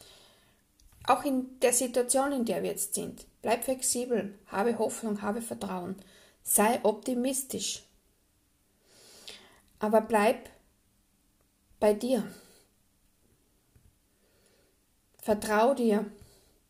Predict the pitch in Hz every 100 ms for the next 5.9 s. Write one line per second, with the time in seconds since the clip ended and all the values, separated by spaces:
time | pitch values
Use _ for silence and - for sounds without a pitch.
0 | _ _ - 202 214 214 214 254 269 247
1 | 220 214 220 196 202 202 196 247 240 240
2 | 226 - _ - - - - _ _ _
3 | _ _ _ _ _ _ _ _ _ _
4 | _ _ _ _ _ _ _ _ _ _
5 | _ _ _ _ _ 214 202 196 202